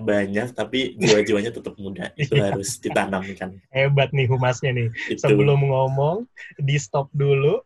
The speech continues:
Speaker 2: baru ganti dengan vocabulary yang lebih sopan. <laughs> Mantap. Mas Gandung, dua puluh dua tahun, eh, gua sama Livia actually sudah over thirty, kita berbeda satu dekade, berbeda sepuluh tahun usianya, pasti banyak approach yang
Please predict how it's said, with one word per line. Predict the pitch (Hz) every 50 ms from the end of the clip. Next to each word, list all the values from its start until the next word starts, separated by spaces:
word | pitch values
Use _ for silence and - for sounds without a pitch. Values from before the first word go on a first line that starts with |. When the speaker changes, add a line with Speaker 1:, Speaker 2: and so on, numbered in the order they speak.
| -
Speaker 2:
baru | - 143 139 139 151
ganti | 147 139 139 139 143 151 175 156
dengan | 147 139 151 160 175 175 -
vocabulary | - 135 - 143 139 135 139 139 135 139 143 151 147
yang | 147 143 139
lebih | 135 135 135
sopan. | 135 139 135 123 - 143 127 127 131 180
<laughs> | - - 160
Mantap. | 151 - 156 147 143 - - 151 139 - - 147 - - 139 120 - - - _ - 143 - _ _ - - - 220 214 175 - - - _ -
Mas | 156 156 160 156
Gandung, | 156 170 175 202
dua | 190 160 151 -
puluh | 151 151 151
dua | 135 135 131
tahun, | 135 131 123 123 123 131 143 165 175 180 175
eh, | - 127 120 120 117 120 120
gua | 113 120 135 147
sama | 143 147 135 127
Livia | 127 127 120 117 135 135 139 143 143 131 - _ _ _ _ _ -
actually | 139 120 117 135 131 143 139
sudah | - 135 120 113
over | 120 135 127 120 120 117 117
thirty, | 117 120 113 110 113 - 135 147 165
kita | 156 143 123 139 135
berbeda | 135 123 117 117 117 117 117
satu | 127 120 123
dekade, | 117 117 113 113 110 113 113 127 147
berbeda | 160 139 123 113 113 113 113 113
sepuluh | 113 - 131 113 113
tahun | - 113 113 117 120
usianya, | 113 - - 117 110 110 131 135
pasti | - 117 113 - 147
banyak | 139 113 110 113 139 139
approach | - 123 - - 156 139 - -
yang | 139